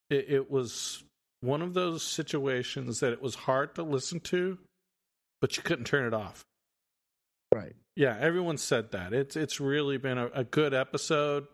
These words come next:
Speaker 1: Hard to listen to, but for a lot of people, it was really, um, good to hear, get a really good background, and understand what's going on and the thoughts of people who are affected.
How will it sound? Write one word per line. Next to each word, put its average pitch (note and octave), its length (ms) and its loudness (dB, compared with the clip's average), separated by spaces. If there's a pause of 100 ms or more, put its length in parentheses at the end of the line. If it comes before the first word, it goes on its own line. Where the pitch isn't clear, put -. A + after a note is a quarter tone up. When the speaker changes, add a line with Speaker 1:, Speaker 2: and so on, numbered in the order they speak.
(420)
Speaker 1:
Hard D#3+ 440 2
to D3 80 -2
listen B2 340 0
to, A2 360 -2 (240)
but - 160 -4
for B2+ 140 0
a A#2 60 2
lot A#2 260 0
of A#2+ 80 -6
people, A#2 420 0
it - 60 -10
was G#2 180 -6
really, A2+ 680 0 (840)
um, G#2+ 320 -2 (720)
good D3+ 240 2
to C#3+ 60 0
hear, A#2 840 0 (580)
get C3+ 200 4
a D3+ 40 2
really C3+ 360 2
good A#2 360 -2
background, A#2 880 0 (640)
and C3 120 0
understand C3+ 840 0
what's A#2+ 160 -2
going B2 360 0
on A#2+ 300 0
and A2+ 140 0
the G#2 60 -4
thoughts A#2 360 -2
of A2 140 -2
people A#2+ 300 -2
who A#2 180 0
are A#2 120 0
affected. - 520 -4